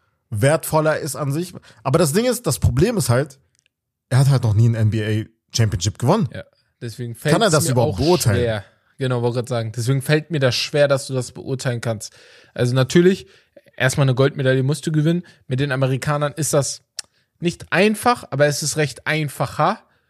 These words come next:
Speaker 2: Nur du musst ins Team, wenn du's, du musst es erstmal ins Team schaffen, ne? Deswegen ist das schon mal eine Sache, die er bei sich hat und er war ein wichtiger Bestandteil.
Speaker 1: Ja.
Speaker 2: Guck mal, für ihn, Melo ist mein Lieblingsspieler. Ich glaub, das wissen jetzt die meisten. Und für ihn ist das,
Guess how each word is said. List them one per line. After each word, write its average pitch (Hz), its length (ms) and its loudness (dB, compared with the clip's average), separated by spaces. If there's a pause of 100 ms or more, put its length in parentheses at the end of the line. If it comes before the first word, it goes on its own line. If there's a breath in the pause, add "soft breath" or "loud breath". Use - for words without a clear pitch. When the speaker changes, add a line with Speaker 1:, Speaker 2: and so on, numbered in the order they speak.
(120)
Speaker 2:
Nur 175 360 4
du 165 200 2
musst 170 280 0
ins 147 240 -4
Team, 180 340 2
wenn 147 140 0
du's, 147 240 0
du 147 160 -4
musst 147 240 2
es - 60 -6
erstmal 139 460 0
ins - 160 -6
Team 147 200 2
schaffen, 107 320 -4
ne? 139 200 0 (420 soft breath)
Deswegen 143 300 0
ist 135 180 0
das 139 140 2
schon 131 160 -2
mal 123 140 0
eine 117 180 -2
Sache, 120 340 0
die 120 300 -4
er 113 360 0 (200)
bei 120 280 2
sich 117 240 -2
hat 143 200 -2
und 120 140 -4
er 110 100 2
war 117 160 4
ein 117 120 -2
wichtiger 120 320 0
Bestandteil. 135 600 -2 (1000 loud breath)
Speaker 1:
Ja. 110 80 2
Speaker 2:
Guck 107 60 6
mal, 180 120 6
für 196 140 -2
ihn, 196 440 -2
Melo 165 580 2
ist 147 260 -2
mein 143 220 4
Lieblingsspieler. 117 560 -4
Ich 110 120 -4
glaub, 151 180 0
das 147 180 -4
wissen 131 200 0
jetzt 117 260 -2
die 123 40 -2
meisten. 110 440 -4
Und 113 180 -4
für 165 160 -6
ihn 175 220 0
ist 151 240 0
das, 139 320 2